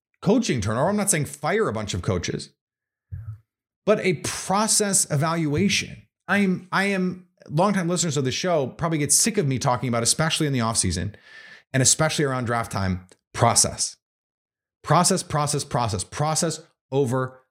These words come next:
outcome. And Matt LaFleur said he was excited to dig into the offseason and figure out new ways to try and tackle these problems. Well, last year, the new way to tackle those problems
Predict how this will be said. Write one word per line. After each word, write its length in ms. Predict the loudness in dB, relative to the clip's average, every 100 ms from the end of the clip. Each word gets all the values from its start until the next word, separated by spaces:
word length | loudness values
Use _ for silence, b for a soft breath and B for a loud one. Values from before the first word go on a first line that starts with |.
| _
outcome. 460 | -2 0 0 -2 -4 -12 _ _ _ _ _ _ _ _ _ _ _ _ _ _ _ _ _ _ _ _ _ _
And 100 | 2
Matt 140 | 4 2
LaFleur 240 | 0 0
said 220 | 0 0
he 100 | 0
was 100 | -2
excited 460 | 0 0 2 0 -2
to 80 | -4
dig 320 | -2 -2 0
into 480 | -2 -2 -2 -2 0
the 120 | 2
offseason 440 | 2 2 0 0
and 100 | -2
figure 280 | -2 -2 0
out 160 | -2 -2
new 200 | -2 0
ways 380 | 0 0 -2
to 60 | -4
try 220 | -2 0
and 120 | 0
tackle 320 | 0 -2 -2 0
these 140 | 0
problems. 460 | 0 0 0 -2 -4 B B B B B B
Well, 280 | 2 2 0
last 380 | 0 2 2 0
year, 100 | 0
the 80 |
new 220 | 0 0 0
way 160 | 0
to 80 | -2
tackle 320 | -2 -2 0
those 140 | -2 -2
problems 440 | -2 0 -2 -4